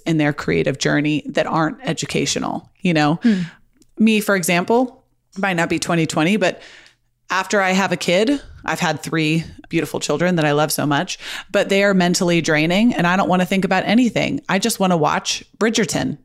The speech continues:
Speaker 1: you know? So, like, sometimes edu-, <laughs> like, entertainment, it's just needed. It's so necessary,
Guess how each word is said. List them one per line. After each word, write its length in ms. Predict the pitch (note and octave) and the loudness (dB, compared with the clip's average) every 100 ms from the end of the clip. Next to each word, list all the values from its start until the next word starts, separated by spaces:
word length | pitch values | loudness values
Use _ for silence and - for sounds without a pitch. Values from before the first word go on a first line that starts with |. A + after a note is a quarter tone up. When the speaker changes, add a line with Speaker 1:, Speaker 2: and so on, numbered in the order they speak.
| _ _ - | _ _ -2
Speaker 1:
you 120 | F3+ | 0
know? 320 | E3 E3+ G#3 - - - | 2 0 0 -6 -20 -10
So, 260 | - G#3+ G3 | -2 0 2
like, 380 | F3 E3 E3 - - - | 2 0 -4 -16 -16 -6
sometimes 880 | - A3 G#3+ A3 G3 F3 D#3+ E3 - - | 0 2 2 2 2 2 0 -2 -4 -4
edu-, 460 | F3+ F3+ - - | -4 0 2 2
<laughs> 0 | |
like, 240 | A3 F#3 - | 0 -4 -2
entertainment, 760 | G3 F#3+ F3 F#3 E3+ E3+ D3 D3+ _ _ _ _ | 0 0 0 0 0 2 0 -4 _ _ _ _
it's 200 | - - | -6 -4
just 220 | - A#3 F#3 | -2 -2 0
needed. 460 | F3 E3+ F3 - | 0 0 -2 -4
It's 160 | - D3 | -6 -6
so 180 | - F#3+ | -2 0
necessary, 960 | F3 D3+ D3 - - - - - - | 0 -2 -4 -6 -4 -4 -6 -8 -12